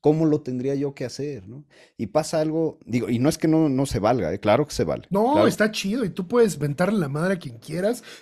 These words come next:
Speaker 2: pero no vas a es-, no vayas a esperar que te traten bien, güey, también, o sea.
Speaker 1: Exacto.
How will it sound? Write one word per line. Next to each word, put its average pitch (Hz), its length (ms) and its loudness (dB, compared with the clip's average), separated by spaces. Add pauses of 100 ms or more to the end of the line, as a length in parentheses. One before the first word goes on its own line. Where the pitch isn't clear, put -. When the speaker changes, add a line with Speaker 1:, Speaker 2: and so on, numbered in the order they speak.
Speaker 2:
pero 156 160 0
no 175 80 2
vas 214 180 2
a 196 40 0
es-, 160 100 -4
no 175 120 2
vayas 214 180 2
a 143 40 -10
esperar 151 420 -4
que 196 100 -4
te 123 100 -10
traten 160 420 -2
bien, 220 300 -6
güey, 123 160 -8
también, 127 380 -12 (180)
o - 40 -20
sea. 80 120 -10
Speaker 1:
Exacto. - 400 -10